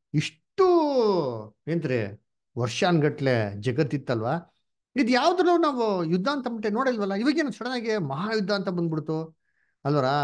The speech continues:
ಕರ್ತನಲ್ಲಿ ಪ್ರೀತಿ ಅಂತ ಸರೋಗಳೇ, ವರ್ಲ್ಡ್ ವಾರ್ ಅಲ್ವರ. ವರ್ಲ್ಡ್ ವಾರ್ ಅಂತ ಅಂದ್ಬಿಟ್ಟು ಫಸ್ಟ್ ಶುರು ಆಗಿದ್ದೇನ್ರಿ ನೈನ್ಟೀನ್ ಫೋರ್ಟೀನ್ ರೀ. ಇದು ಬೈಬಲ್ ಇರೋಂಥದ್ದು ಯುದ್ಧ. ಇದು ನೋಡೋಣ,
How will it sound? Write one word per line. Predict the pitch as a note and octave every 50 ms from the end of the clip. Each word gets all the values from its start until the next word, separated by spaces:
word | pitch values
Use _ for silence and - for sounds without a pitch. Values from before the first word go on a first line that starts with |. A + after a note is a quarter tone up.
| B2+ A#2 A2+
ಕರ್ತನಲ್ಲಿ | G#2 - C3 B2 A#2 D3 C#3+ C#3 C3+ C3+
ಪ್ರೀತಿ | A#2 C3+ C#3+ C#3+ C#3 -
ಅಂತ | C3+ B2+ A#2+ B2+
ಸರೋಗಳೇ, | A#2+ A#2+ C3+ B2+ B2+ B2 B2 A2+ A2
ವರ್ಲ್ಡ್ | A2 G#2+ G#2 G#2+ A#2 B2+ C3 C3 C3 B2 A#2
ವಾರ್ | A2+ G#2+ A2+ A#2 A#2+ A#2+ A#2+ A#2 A#2 A2+ A2 G#2 G#2 G2 F#2+ G2 - _ _ _ _ _ _ _ _ _ _ _ -
ಅಲ್ವರ. | C3+ D3+ D3+ C3+ B2 C3+ D3 C#3+ C3
ವರ್ಲ್ಡ್ | A#2+ A2+ C3 E3 F#3+ G#3 G#3 G3+ F3+ D#3
ವಾರ್ | C#3+ C#3+ D#3+ F#3 G3+ G#3 G#3 G3+
ಅಂತ | G3 F3+ E3
ಅಂದ್ಬಿಟ್ಟು | E3+ E3+ F#3+ G3+ F3+
ಫಸ್ಟ್ | - - G#3+ G#3 G#3 - A#3+
ಶುರು | - - - A#3 A#3
ಆಗಿದ್ದೇನ್ರಿ | A#3 A3+ G#3+ G#3+ G3 G#3+ A3+ A#3 G#3+ G3 E3+ C3+
ನೈನ್ಟೀನ್ | A#2 G#2+ C3 E3+ G#3 A#3 G#3+ G#3+ F#3+ A3 G#3+ G#3+ G3+ -
ಫೋರ್ಟೀನ್ | - G3+ G3+ F#3+ G3+ F#3+ F3 D#3+
ರೀ. | D3 C3+
ಇದು | C3+ D#3 E3 F#3+ F#3+
ಬೈಬಲ್ | F3+ D3 D#3 E3 E3+ E3 E3+ E3+
ಇರೋಂಥದ್ದು | E3 D#3+ E3 D#3+ D3+ E3+ D#3+
ಯುದ್ಧ. | D3+ C#3+ C#3+ C#3 D#3 C#3 - -
ಇದು | B2+ B2+ C#3+ D3 C#3+
ನೋಡೋಣ, | C3+ B2+ C#3 E3 F3+ E3